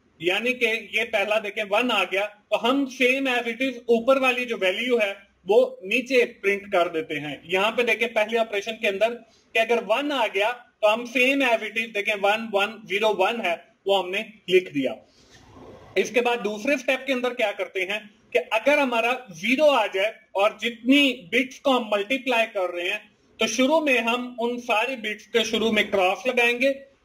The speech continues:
यानी कि उनको हम जो है left जानिब move करेंगे और फिर अगर ज़ीरो है तो जितनी बिट्स से हम multiply कर रहे हैं उतनी बिट्स हम सारी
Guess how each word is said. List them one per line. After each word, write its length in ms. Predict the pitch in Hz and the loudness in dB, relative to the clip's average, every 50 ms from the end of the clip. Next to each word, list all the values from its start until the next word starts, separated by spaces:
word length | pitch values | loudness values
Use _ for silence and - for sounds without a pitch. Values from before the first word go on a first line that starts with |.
| - 170 | 0 2
यानी 280 | 175 190 214 240 247 | 2 2 2 2 0
कि 380 | 247 247 214 214 226 233 226 - | 0 0 0 -2 -2 -2 -4 -2
उनको 500 | 233 262 277 285 269 - 240 233 233 220 | 0 0 0 0 0 2 4 4 4 4
हम 260 | 202 190 190 208 240 247 | 2 0 -2 -4 -4 -2
जो 100 | 233 214 | 0 0
है 340 | 202 196 208 208 - _ _ _ _ - | 2 0 0 -2 -8 _ _ _ _ -6
left 400 | 151 170 196 240 285 302 - - | -2 0 2 2 2 0 -2 -4
जानिब 400 | 247 214 226 202 208 208 196 190 | 0 0 0 0 0 -4 -8 -8
move 300 | 190 190 196 226 247 247 | -6 -4 0 0 0 0
करेंगे 440 | 226 254 254 247 247 247 254 269 269 262 - - - _ _ - | 2 0 2 2 2 2 2 2 2 0 0 -6 -20 _ _ 0
और 240 | 180 185 202 196 - | 0 2 0 0 0
फिर 160 | - 233 247 262 | 0 2 2 2
अगर 360 | 262 - 208 202 226 214 196 | 0 -2 -4 -2 -2 -2 -4
ज़ीरो 340 | 170 165 214 247 269 285 277 | -2 -2 0 2 4 4 4
है 220 | - 208 180 180 - - - _ _ - | 2 0 -2 -4 -6 -10 -18 _ _ -2
तो 60 | 196 | -2
जितनी 400 | 185 175 226 233 226 233 269 277 | 0 2 2 0 2 4 4 4
बिट्स 360 | 247 214 233 247 240 - - | 4 4 2 0 0 -4 -4
से 80 | - 269 | -2 0
हम 140 | 240 226 220 | 0 0 0
multiply 460 | 214 208 202 233 240 240 247 233 220 | 0 0 0 -2 -4 0 0 0 0
कर 160 | 220 - 202 196 | 0 -2 -4 -4
रहे 120 | 202 220 | -4 -4
हैं 180 | 226 226 - - | -6 -6 -8 -10
उतनी 280 | 220 - - 247 240 | -12 -4 0 0 2
बिट्स 320 | 233 185 196 202 - - 214 | 2 4 2 0 0 -2 -6
हम 120 | 202 196 | -4 -2
सारी 480 | - 208 170 175 180 220 262 254 - | 0 0 2 2 2 0 -2 -4 -6